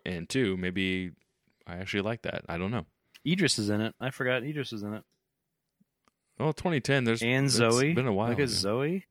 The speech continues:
Speaker 2: Oh my gosh. I didn't even look through here.
Speaker 1: Yeah, there's a lot of people in this.
Speaker 2: Got some names. Jason
Speaker 1: So we
Speaker 2: Patrick. You
Speaker 1: have,
Speaker 2: love
Speaker 1: uh,
Speaker 2: Jason Patrick.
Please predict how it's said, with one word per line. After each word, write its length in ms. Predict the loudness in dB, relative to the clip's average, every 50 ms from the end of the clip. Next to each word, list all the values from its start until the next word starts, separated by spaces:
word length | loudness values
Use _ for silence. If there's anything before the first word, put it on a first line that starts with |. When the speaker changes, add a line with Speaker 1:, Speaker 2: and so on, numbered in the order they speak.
| -8 -6
Speaker 2:
Oh 80 | -4
my 160 | -2 -2 -2
gosh. 420 | -4 -4 -4 -6 -6 -8 -10 -14 -16 _ _ -14
I 60 | -10
didn't 140 | -8 -6 -6
even 160 | -6 -6 -8
look 100 | -8 -10 _ _ -12
through 100 | -12 -10
here. 220 | -10 -12 -14 -14 _ _ _ _ _ _ _ _ _ _ _ _ _ _ _ _ _ _ _ _
Speaker 1:
Yeah, 260 | 0 2 4 4 2 0 -6 _ _ -6
there's 160 | -6 -4 0
a 40 | 2
lot 120 | 2 2
of 80 | 2 2
people 260 | -2 -2 0 0 0
in 120 | 0 -2
this. 300 | -4 -4 -4 -6 -10 -10 -12
Speaker 2:
Got 160 | -16 -16 -14 -12
some 160 | -12 -12 -10
names. 880 | -8 -6 -6 -4 -4 -4 -4 -6 -6 -6 -6 -8 -10 -12 -14 -18 -18 _ _ _ _ _ _ _ _ _ _ _ _ _ _ _ -8
Jason 380 | -4 -4 -4 -4 -4 -6 -6 -4 -2 0
Speaker 1:
So 100 | 2 4
we 120 | 6 6
Speaker 2:
Patrick. 0 |
You 40 | 6 8 8 6 6
Speaker 1:
have, 80 | 6
Speaker 2:
love 200 | 6 6 6 6 4
Speaker 1:
uh, 20 |
Speaker 2:
Jason 320 | 2 0 0 -2 -6 -8 -10
Patrick. 360 | -10 -12 -12 -14 -16 -18